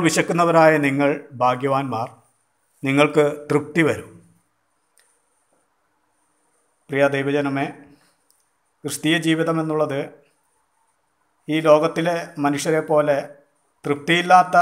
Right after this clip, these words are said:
ഒരു ജീവിതമല്ല. ദൈവം തൃപ്തി വരുത്തുന്ന ദൈവമാണ്. ദൈവത്തിൻ്റെ മക്കൾക്ക് ഏതെല്ലാം നിലയിലാണ് ദൈവം തൃപ്തിയുള്ള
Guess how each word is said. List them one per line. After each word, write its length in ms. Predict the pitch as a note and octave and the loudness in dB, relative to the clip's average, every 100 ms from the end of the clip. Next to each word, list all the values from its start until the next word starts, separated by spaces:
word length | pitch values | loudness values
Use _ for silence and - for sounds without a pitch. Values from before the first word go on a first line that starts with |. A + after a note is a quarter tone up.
| - - - | 0 -10 -8
ഒരു 140 | D3+ D3 D3+ - C3+ | -6 -6 -8 -20 -12
ജീവിതമല്ല. 500 | C3 C3 C3+ A2 F#2+ - _ _ _ _ _ _ _ _ _ _ _ _ _ _ _ _ _ _ _ _ _ _ _ _ _ _ _ | -10 -6 -6 -6 -10 -18 _ _ _ _ _ _ _ _ _ _ _ _ _ _ _ _ _ _ _ _ _ _ _ _ _ _ _
ദൈവം 440 | C3+ C#3 D3 E3 E3 - - - _ _ - | -4 0 2 0 -2 -12 -20 -20 _ _ -2
തൃപ്തി 400 | D3+ D#3 - G3+ G3 - D#3 | -2 -2 -4 -4 -4 -2 0
വരുത്തുന്ന 380 | D3+ D3+ D#3 D3+ | 0 -2 -4 -2
ദൈവമാണ്. 380 | C3 B2+ A#2 - - _ _ _ - | -4 -6 -8 -10 -20 _ _ _ -14
ദൈവത്തിൻ്റെ 400 | B2+ B2 C#3 C#3+ C3+ | -12 -8 -6 -4 -4
മക്കൾക്ക് 400 | C3+ C#3+ C#3+ C3 - - _ _ _ _ _ _ _ _ _ _ _ _ _ _ _ _ _ - | -2 -4 -4 -8 -10 -20 _ _ _ _ _ _ _ _ _ _ _ _ _ _ _ _ _ -2
ഏതെല്ലാം 420 | C3+ D3 D#3+ F3 F3 | 4 6 6 4 4
നിലയിലാണ് 540 | D#3+ E3+ F3+ E3 D#3+ D3+ C#3+ - C#3 | 0 2 2 2 0 -4 -10 -8 -2
ദൈവം 280 | C#3+ D3 D#3 - - _ _ _ _ _ | 0 0 -4 -8 -20 _ _ _ _ _
തൃപ്തിയുള്ള 500 | C#3+ C#3+ - F3+ E3+ | -6 -6 -4 -4 0